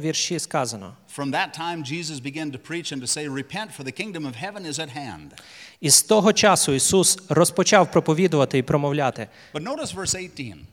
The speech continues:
Speaker 1: Але подивіться, що в вісімнадцятому
Speaker 2: It says,
Speaker 1: сказано.
Speaker 2: "And Jesus, walking by the Sea of Galilee,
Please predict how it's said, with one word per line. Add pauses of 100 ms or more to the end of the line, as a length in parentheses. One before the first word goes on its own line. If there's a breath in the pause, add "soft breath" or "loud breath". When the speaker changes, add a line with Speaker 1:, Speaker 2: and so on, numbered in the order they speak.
(140)
Speaker 1:
Але
подивіться,
що
в
вісімнадцятому
Speaker 2:
It
says,
Speaker 1:
сказано.
Speaker 2:
"And
Jesus,
walking
by
the
Sea
of
Galilee,